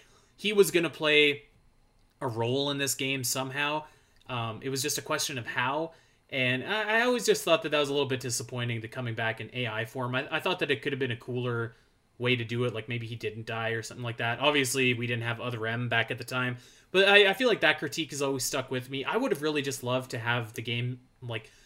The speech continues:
centered on the S A X is hunting you.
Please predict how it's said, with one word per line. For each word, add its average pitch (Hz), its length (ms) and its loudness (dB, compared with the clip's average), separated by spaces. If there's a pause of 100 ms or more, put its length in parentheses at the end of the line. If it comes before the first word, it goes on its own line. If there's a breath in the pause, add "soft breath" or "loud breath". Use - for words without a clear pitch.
(140 soft breath)
centered 147 460 0
on 131 460 0 (520)
the - 140 -10
S 160 160 4
A 165 100 6
X 147 220 2
is 131 80 -4
hunting 127 320 -4
you. 123 240 -2